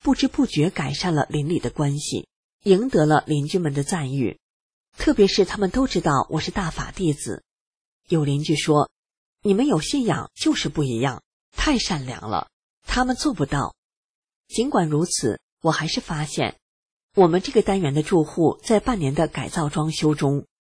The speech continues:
从矛盾计较，慢慢变得互帮互助，最后大家竟像家人一样团结友爱，都能渐渐为他人着想了。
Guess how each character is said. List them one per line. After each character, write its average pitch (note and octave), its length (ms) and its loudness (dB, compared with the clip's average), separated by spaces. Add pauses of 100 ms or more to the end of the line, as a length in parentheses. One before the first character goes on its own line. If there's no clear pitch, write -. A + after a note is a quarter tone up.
(140)
从 - 300 0
矛 E3+ 180 2
盾 A#3+ 200 -2
计 A3+ 240 0
较， D#3+ 300 0 (440)
慢 D4+ 140 2
慢 G3 200 0
变 F#3+ 240 2
得 C#3 220 6
互 - 240 0
帮 C#3+ 240 -2
互 D#3 240 0
助， C#3+ 340 0 (520)
最 C#4+ 160 4
后 A#3 180 4
大 A#3+ 160 0
家 A3 160 -2
竟 A3+ 160 -2
像 F#3+ 240 0
家 B3+ 240 0
人 D#3+ 160 -2
一 C3+ 100 -2
样 C#3 300 0
团 D3 220 -2
结 D#3 160 0
友 D3+ 160 0
爱， C3 320 -6 (380)
都 D4+ 180 4
能 E3+ 180 0
渐 F#3 240 0
渐 E3 300 0
为 D#3 160 2
他 F3 220 -4
人 C#3 200 -6
着 C3+ 180 -2
想 - 320 -8
了。 - 200 -10